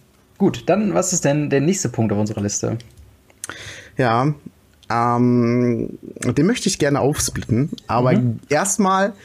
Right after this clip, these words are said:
Speaker 2: der Gegner unterhält sich außerhalb des Spiels. Funktioniert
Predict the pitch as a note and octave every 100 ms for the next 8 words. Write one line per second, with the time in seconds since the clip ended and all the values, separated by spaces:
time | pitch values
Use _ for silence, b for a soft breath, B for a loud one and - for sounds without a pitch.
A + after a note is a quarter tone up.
0 | B B - B2+ D#3+ F#3+ G#3 E3+ C#3+ C3+
1 | C3 D3 D#3 C3+ A#2+ B2+ B2+ A#2 - -
2 | G2 - - - G3 F#3+ D#3+ E3 G3 G#3
3 | G3+ -